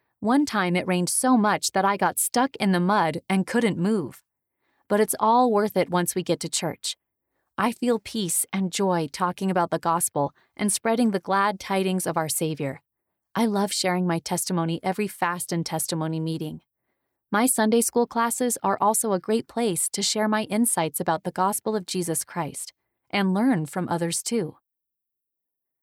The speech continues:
The Philippines is made up of around seven thousand six hundred islands,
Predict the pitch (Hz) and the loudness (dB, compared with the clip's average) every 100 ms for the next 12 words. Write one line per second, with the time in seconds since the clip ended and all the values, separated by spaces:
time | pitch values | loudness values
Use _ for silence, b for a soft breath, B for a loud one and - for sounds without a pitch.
0 | _ _ _ _ 220 208 - 277 294 - | _ _ _ _ -4 -4 0 0 0 0
1 | 190 170 - 190 208 214 220 214 190 190 | 0 0 0 0 2 2 2 2 2 4
2 | 180 175 170 - 220 269 226 180 175 180 | 4 2 0 0 4 4 4 2 2 2
3 | - 240 - 202 185 180 175 165 156 - | 2 0 -2 0 2 4 2 2 0 -2
4 | - | -8